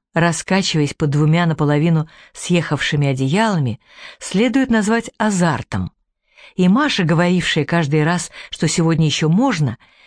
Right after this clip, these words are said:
делала это каждый раз специально, поддерживая азарт,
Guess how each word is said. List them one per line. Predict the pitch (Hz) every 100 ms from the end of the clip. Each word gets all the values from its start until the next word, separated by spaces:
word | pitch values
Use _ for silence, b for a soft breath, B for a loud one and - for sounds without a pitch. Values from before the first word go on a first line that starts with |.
| B B B -
делала | 170 285 254 240
это | 233 208
каждый | 220 247 202
раз | 220 214
специально, | - 180 - - 196 240 220 208
поддерживая | 175 147 156 175 135 147 135
азарт, | 127 160 233 214